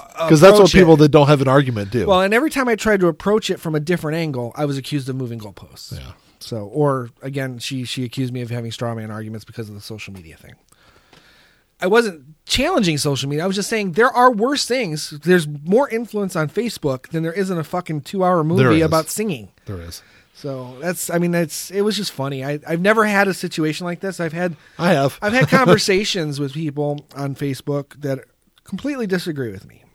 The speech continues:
Speaker 2: And, uh, one in spe-, one specifically, uh, we went to school with him. I'm not gonna name any names, but
Speaker 1: Yeah.
Speaker 2: uh, we went to school with him, and it's obvious he's, he's a very kind of equal to me, but on the right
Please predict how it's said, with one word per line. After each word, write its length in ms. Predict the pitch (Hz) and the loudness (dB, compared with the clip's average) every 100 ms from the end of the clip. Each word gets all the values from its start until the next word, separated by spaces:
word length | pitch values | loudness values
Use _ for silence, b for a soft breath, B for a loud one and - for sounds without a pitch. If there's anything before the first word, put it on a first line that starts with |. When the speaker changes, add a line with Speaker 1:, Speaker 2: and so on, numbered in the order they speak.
| _ | _
Speaker 2:
And, 400 | 139 135 131 123 - _ _ _ _ _ | -10 -8 -8 -10 -16 _ _ _ _ _
uh, 100 | 139 147 | -8 -4
one 180 | 180 | -2
in 80 | 185 | -4
spe-, 220 | 165 160 156 | -6 -8 -8
one 180 | 170 170 | -8 -8
specifically, 760 | 151 - 156 147 127 123 117 | -10 -8 -8 -8 -10 -10 -12
uh, 200 | 110 117 | -12 -12
we 160 | 120 139 | -8 -8
went 160 | 135 | -8
to 60 | 123 | -10
school 180 | - 123 | -12 -10
with 80 | 117 | -10
him. 60 | 135 | -8
I'm 120 | 165 | -4
not 160 | 156 | -4
gonna 120 | 127 117 | -4 -8
name 180 | 110 | -10
any 120 | 104 104 | -12 -12
names, 300 | 98 98 - | -14 -16 -16
but 140 | 98 | -12
Speaker 1:
Yeah. 160 | 101 82 b b b b b - | -10 -12 b b b b b -10
Speaker 2:
uh, 100 | 139 | -4
we 80 | 180 | -4
went 140 | 208 | -4
to 60 | 220 | -4
school 180 | 170 | -4
with 120 | 147 143 | -4 -4
him, 140 | 160 | -8
and 140 | 151 | -8
it's 140 | 156 156 | -6 -2
obvious 420 | 139 139 151 - | -2 -2 -4 -4
he's, 300 | 143 143 - | -6 -6 -6
he's 200 | 139 143 | -6 -4
a 40 | 139 - | -6 -10
very 380 | 160 139 139 139 - - | -6 -4 -2 -6 -10 -8
kind 180 | 151 147 | -4 -2
of 160 | 135 - 139 127 107 _ _ _ _ _ | -4 -10 -18 -18 -18 _ _ _ _ _
equal 340 | - 185 180 165 | -8 -4 0 0
to 120 | 160 | 0
me, 140 | 160 156 | -2 0
but 120 | 143 | 0
on 160 | 135 | -2
the 80 | 139 | -4
right 320 | 127 107 131 | -6 -8 -12